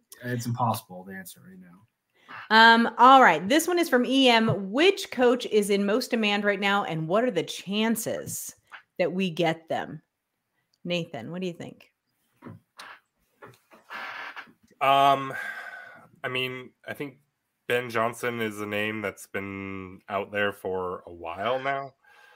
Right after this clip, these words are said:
Speaker 3: Um, uh, I don't know. I guess, I guess he's the most in demand, I think. I mean, Quinn is talked about the most, uh,
Speaker 2: Mm-hmm.
Speaker 3: but clearly there's a little, the shine's come off that a tiny bit, at least for the moment.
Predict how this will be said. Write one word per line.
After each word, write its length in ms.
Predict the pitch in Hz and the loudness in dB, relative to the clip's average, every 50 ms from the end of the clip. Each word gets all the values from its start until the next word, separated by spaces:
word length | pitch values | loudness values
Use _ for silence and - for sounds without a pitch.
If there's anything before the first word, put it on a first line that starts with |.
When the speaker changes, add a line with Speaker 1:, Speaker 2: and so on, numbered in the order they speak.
| - _ - | -20 _ -10
Speaker 3:
Um, 920 | - 104 101 101 98 95 95 92 92 92 90 90 87 87 85 85 82 85 87 _ _ _ _ _ _ _ _ _ _ _ _ _ _ _ _ _ _ _ _ - | -8 -4 -2 -2 -2 0 -2 -2 -2 -2 -4 -6 -8 -10 -12 -18 -20 -20 _ _ _ _ _ _ _ _ _ _ _ _ _ _ _ _ _ _ _ _ _ -10
uh, 920 | - 101 98 95 95 92 92 92 90 90 90 87 87 87 85 85 87 87 87 - - - - | -4 -2 -2 0 0 0 0 -2 -2 -2 -4 -4 -6 -6 -8 -12 -14 -14 -16 -18 -20 -20 -18
I 60 | - | -14
don't 120 | 131 156 175 | -10 -6 -4
know. 80 | 180 | -2
I 60 | 143 120 | -2 -2
guess, 320 | 107 139 139 - - - - | -4 -6 -10 -10 -16 -12 -8
I 80 | 120 110 | -8 -6
guess 240 | 104 131 151 - - | -6 -6 -8 -8 -12
he's 320 | - 131 139 156 151 - - - | -14 -12 -12 -12 -14 -16 -14 -12
the 100 | 131 123 | -10 -8
most 500 | 120 117 120 131 147 143 - - - 98 | -4 -2 -2 -2 -2 -4 -8 -18 -20 -16
in 220 | 107 123 127 127 | -14 -14 -14 -10
demand, 520 | 123 113 107 98 98 107 127 147 143 117 104 | -10 -10 -8 -6 -6 -4 -4 -4 -6 -8 -10
I 60 | 101 98 - - | -12 -12 -12 -4
think. 300 | - 131 131 127 117 113 | -4 -2 -2 -4 -6 -6
I 80 | 113 | -6
mean, 360 | 110 117 117 117 113 113 113 - | -4 -2 -2 -2 -2 -4 -6 -10
Quinn 300 | - - - 170 202 240 | -12 -10 -6 -4 -2 -2
is 180 | 247 185 120 - | -2 -4 -4 -6
talked 300 | - - 107 113 - - | -8 -6 -6 -6 -6 -6
about 300 | - - 104 98 98 - | -4 -4 -4 -4 -4 -8
the 60 | 95 | -12
most, 540 | 95 95 92 92 92 95 - - - - - - - - - - _ - | -12 -10 -10 -8 -10 -10 -12 -14 -16 -10 -10 -10 -12 -12 -18 -20 _ -10
uh, 400 | - 101 98 98 95 95 95 95 | -4 -2 0 0 0 0 0 -2
Speaker 2:
Mm-hmm. 100 | 95 - | -4 -6
Speaker 3:
but 100 | - - - _ _ | -10 -14 -18 _ _
clearly 340 | - 123 117 110 104 104 | -4 -2 0 0 0 -2
there's 320 | 101 95 98 95 95 92 - | -2 -2 -2 -2 -4 -6 -10
a 60 | 98 | -12
little, 460 | 95 95 92 92 90 87 87 85 - _ - | -10 -8 -8 -6 -6 -8 -8 -10 -14 _ -14
the 60 | - | -12
shine's 360 | - - - 104 104 101 98 - | -6 -4 -2 -2 -2 -2 -6 -10
come 160 | - 104 95 | -12 -8 -6
off 180 | 92 92 - | -6 -8 -8
that 140 | - 95 87 | -10 -12 -12
a 60 | 90 | -10
tiny 260 | 87 - 98 92 90 90 | -8 -8 -8 -8 -8 -10
bit, 140 | 95 90 | -10 -10
at 80 | 92 87 | -10 -10
least 220 | - - - - - | -12 -12 -14 -14 -14
for 160 | - 95 90 | -12 -12 -12
the 80 | 87 87 | -12 -14
moment. 400 | 90 90 92 92 90 87 87 | -14 -16 -14 -14 -16 -18 -20